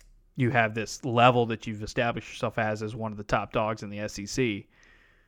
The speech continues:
you gotta keep that up, 'cause there's a lot of S E C teams that have made moves this <laughs> offseason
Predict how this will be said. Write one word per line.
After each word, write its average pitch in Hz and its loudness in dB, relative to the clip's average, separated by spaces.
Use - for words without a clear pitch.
you 113 -8
gotta 110 0
keep 113 -6
that 110 -2
up, 104 -4
'cause 131 -14
there's 104 -8
a 98 -8
lot 110 4
of 120 6
S 113 0
E - -8
C 120 -6
teams 113 -8
that 110 -6
have 107 -8
made 117 -2
moves 110 -4
this 123 -2
<laughs> - -
offseason 117 -2